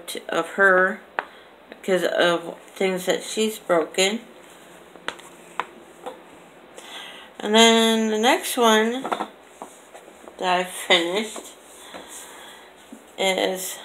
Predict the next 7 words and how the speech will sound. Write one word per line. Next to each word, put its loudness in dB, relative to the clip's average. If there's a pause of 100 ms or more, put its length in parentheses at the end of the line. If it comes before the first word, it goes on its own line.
(120)
my 6
favorite 8
thing 4
is -2
Monsters. 2 (2250)
Oh 2
yeah. 2